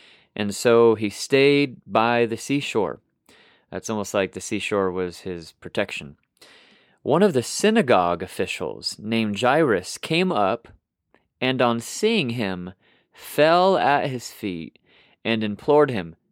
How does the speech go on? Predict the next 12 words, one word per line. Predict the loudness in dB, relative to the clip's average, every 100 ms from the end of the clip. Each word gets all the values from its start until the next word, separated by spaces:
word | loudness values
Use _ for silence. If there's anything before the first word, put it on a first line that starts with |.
| _
begged | -2 4 4 2
him | -6 -6 -8 -18 _ _ 0
earnestly," | 2 4 2 0 -6 -6 -8 _ _ _ _ -6
uh, | -4 -6 -12 _
multiple | -12 0 2 2 2 0
times | 2 0 0 -2 -4 -6
it |
insinuates, | -6 -8 -10 -8 -8 -10 -18 _ _ -20 _ _ _ _
saying, | -2 0 0 -4
"My | -6 0 2
little | 2 4 4 4
daughter | 2 4 4 4 0 -2